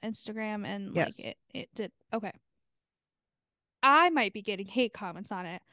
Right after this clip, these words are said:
Speaker 1: but one of our listeners has gotten a date because of it.
Speaker 2: What?
Speaker 1: Uh-huh. Yeah.
Speaker 2: How?
Speaker 1: Sh-, uh,
Speaker 2: So this was a reel Nikki made about her, um,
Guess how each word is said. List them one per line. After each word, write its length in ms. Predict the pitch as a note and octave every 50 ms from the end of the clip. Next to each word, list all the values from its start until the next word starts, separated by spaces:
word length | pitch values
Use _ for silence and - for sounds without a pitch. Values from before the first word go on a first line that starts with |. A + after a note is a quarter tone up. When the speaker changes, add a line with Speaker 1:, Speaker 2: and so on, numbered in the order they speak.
| _ _ _ _
Speaker 1:
but 140 | - A#3 F#3+ G#3+
one 160 | A3+ B3+ B3
of 120 | B3+ A#3+
our 180 | B3 A3 G#3+ G#3+
listeners 1040 | A3 A3+ B3 E4+ E4+ - - A#3 A3 G3+ F3+ F#3 F#3+ A#3 - - - - - - - _ _ _ _ _ _ _ _ _ _ _ _ _ _ _ - _ _
has 200 | _ C4 B3+ - -
gotten 220 | A#3+ G#3+ - G3+ A3+
a 60 | A3
date 260 | G3+ - G3 E3+ -
because 300 | - A#3+ _ - G3+ -
of 100 | - G3+
it. 160 | A3 D3 - _ - - - _ _
Speaker 2:
What? 680 | - G#3 A3+ B3 D4 F#4+ G#4+ A#4 A#4+ A#4+ A#4 - - _ _ _ _ _ _ _ _ _ _ _ _
Speaker 1:
Uh-huh. 380 | C4 C#4+ D4+ C#4+ E4+ F4+ F#4+ G#4+ - - - _ _ _ _ _ _ _ _ _ _ _ _ _ _ _ _ _ _ _ _ _ _ _ _
Yeah. 300 | B3 A#3+ C4+ C4 G3+ G3 - - _ _ _ _ _ _ _ _ _ _ _ _ _ _ _ _
Speaker 2:
How? 640 | - G3+ G3+ G#3 A#3 D4 C4+ F#3+ D3+ C3 C3+ D#3+ F#3
Speaker 1:
Sh-, 120 | F#3 - _ _ _ _ _
uh, 320 | A#3+ C4 B3+ B3 A#3+ B3 A#3
Speaker 2:
So 140 | B3 B3 B3 - -
this 180 | B3+ C#4+ C#4+
was 160 | D4+ D#4 C#4+ D#4
a 80 | E4+
reel 460 | D4 A#3 A3 G#3+ G#3 G3+ G3 G3 F3+ -
Nikki 340 | - F3+ F3 F3 - F#3+ F#3
made 320 | F#3 E3+ E3 D#3+ E3 E3
about 580 | - D#3+ E3 E3+ E3 D#3+ D#3 D#3 D#3 - _ - _ _ _ _ _ _ _ _
her, 680 | - F#3 F3 E3+ E3 D#3+ D#3+ D#3 D3+ D3 D#3 D2+ - _ _ -
um, 560 | - D#3+ D#3 D3 C#3 C3+ - A#1 - -